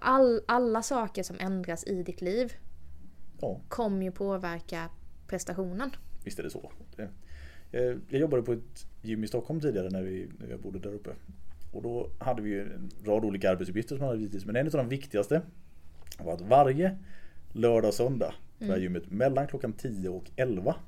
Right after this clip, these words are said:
Speaker 2: så var det två pensionärsgrupper som tränade. De
Speaker 1: Mm.
Speaker 2: hade en cirkelträning i gymmet och sen hade de ett pass på s-,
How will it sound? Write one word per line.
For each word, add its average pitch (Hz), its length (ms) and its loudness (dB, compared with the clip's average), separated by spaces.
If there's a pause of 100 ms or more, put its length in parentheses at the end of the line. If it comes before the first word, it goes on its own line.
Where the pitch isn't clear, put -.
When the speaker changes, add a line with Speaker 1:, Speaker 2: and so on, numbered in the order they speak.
(1080)
Speaker 2:
så - 160 -6
var 98 300 4
det 95 360 0 (180)
två 101 420 0 (100)
pensionärsgrupper 120 840 0
som 156 140 -4
tränade. 131 440 -2 (140)
De 233 60 -8
Speaker 1:
Mm. 190 120 -2
Speaker 2:
hade 107 340 2 (200)
en 151 420 -2
cirkelträning 107 760 0
i - 80 -6
gymmet 175 440 0
och - 140 -8
sen 117 180 -2
hade 107 180 -2
de 98 120 -4
ett 95 220 -6
pass - 260 -10 (120)
på - 60 -14 (240)
s-, - 140 -16